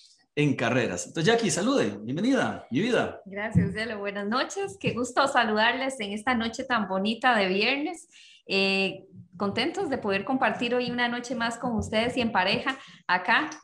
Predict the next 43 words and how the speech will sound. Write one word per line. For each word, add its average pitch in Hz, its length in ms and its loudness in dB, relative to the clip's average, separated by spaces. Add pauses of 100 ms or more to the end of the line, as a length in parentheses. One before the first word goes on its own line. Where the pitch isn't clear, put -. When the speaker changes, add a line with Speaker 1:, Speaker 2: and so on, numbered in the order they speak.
Speaker 2:
nosotros 262 520 -2 (260)
y 202 100 -2
allá 196 180 2
acompañándonos 226 920 0 (420)
Jessica 220 460 0
y 247 60 4
Brian 240 400 2
y 262 100 -4
todos 240 220 0
los 254 100 -2
que 269 80 -8
están 233 220 -2
en 240 120 -2
casita. 226 520 -4 (260)
Qué 240 120 0
gusto. 196 480 -8 (440)
Speaker 1:
Ahora, 190 220 8
Jessica 196 460 6
y, 185 200 2
y 147 160 2
Jessica 185 320 4
y 180 60 6
Brian, 208 380 6
queremos 165 280 2
también 240 240 6
que 277 80 4
Speaker 2:
<laughs> 175 380 4
Speaker 1:
saluden, 175 140 -2
por 131 160 -4
favor. 160 680 2 (280)
Y 226 260 2
aquí - 180 -2
nos 175 140 -2
ponemos 170 380 -2
todos 196 200 2
juntitos 214 600 -2
para 120 260 -4
que 107 320 -4
den 180 240 2
la 170 80 6
bienvenida. 147 580 6
Antes 180 240 2
de, 233 220 0